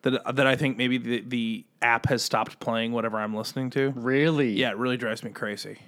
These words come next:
Speaker 2: Oh, wow.
Speaker 1: Yeah, it really bothers me.
Speaker 2: Huh.
Speaker 1: We don't, we don't ever do that usually.
Speaker 2: No.
Speaker 1: But also my, the way that the speed at which my brain works,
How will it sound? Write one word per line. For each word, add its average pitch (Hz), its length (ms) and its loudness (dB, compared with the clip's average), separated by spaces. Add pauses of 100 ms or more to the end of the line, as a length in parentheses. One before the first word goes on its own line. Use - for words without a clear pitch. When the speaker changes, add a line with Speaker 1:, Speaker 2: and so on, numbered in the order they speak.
(100)
Speaker 2:
Oh, 165 220 8
wow. 117 540 2
Speaker 1:
Yeah, 127 100 0
it - 60 -2
really 113 160 -4
bothers 95 420 -10
me. - 80 -18 (120)
Speaker 2:
Huh. 254 200 2
Speaker 1:
We 190 80 10
don't, 156 220 6
we 180 100 8
don't 160 160 6
ever 127 200 4
do 113 200 -2
that 101 200 -4
usually. 107 560 -6 (160)
Speaker 2:
No. 196 180 4
Speaker 1:
But 156 120 8
also 170 420 8
my, 143 240 6
the 139 120 6
way 147 180 8
that 127 260 0
the 135 100 2
speed 160 280 4
at 131 80 4
which 135 160 0
my 131 120 6
brain 123 320 4
works, 147 440 2